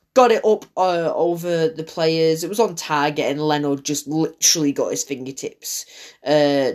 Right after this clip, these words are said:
to it. I think, uh, Leno did perform, uh, quite well for United, and I think, uh, sorry, for Arsenal. I think, uh, obviously, uh, De Gea did, uh, as well. But as I said, I think both defences performed,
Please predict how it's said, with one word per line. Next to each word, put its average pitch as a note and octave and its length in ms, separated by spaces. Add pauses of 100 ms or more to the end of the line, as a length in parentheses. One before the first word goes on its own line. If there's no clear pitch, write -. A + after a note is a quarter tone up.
to - 180
it. D3 60
I C3 60
think, - 360
uh, D3 180
Leno C#3 520
did D3+ 260
perform, C3 460
uh, B2 140
quite G#3+ 380
well C3 140
for C3+ 160
United, C#3 380
and E3+ 340
I - 60
think, G3 340
uh, D#3 160
sorry, B2+ 240
for D3+ 200
Arsenal. C#3+ 480
I - 40
think, - 560
uh, D#3+ 180
obviously, C#3+ 440
uh, C#3 140
De C3+ 120
Gea C#3+ 300
did, C3+ 180
uh, - 80
as C#3 380
well. E3+ 160
But E3+ 140
as A3+ 200
I A#3 40
said, A3 200
I - 80
think G3+ 300
both F#3+ 180
defences E3 480
performed, D#3 800